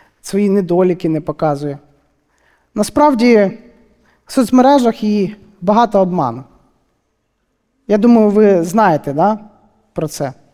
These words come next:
Це всього лиш картинка.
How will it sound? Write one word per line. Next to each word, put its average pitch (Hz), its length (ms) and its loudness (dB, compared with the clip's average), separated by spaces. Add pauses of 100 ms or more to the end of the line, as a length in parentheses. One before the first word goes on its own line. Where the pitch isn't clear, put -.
(1700)
Це 294 180 2
всього 277 380 2
лиш 214 320 -2 (260)
картинка. 185 600 -2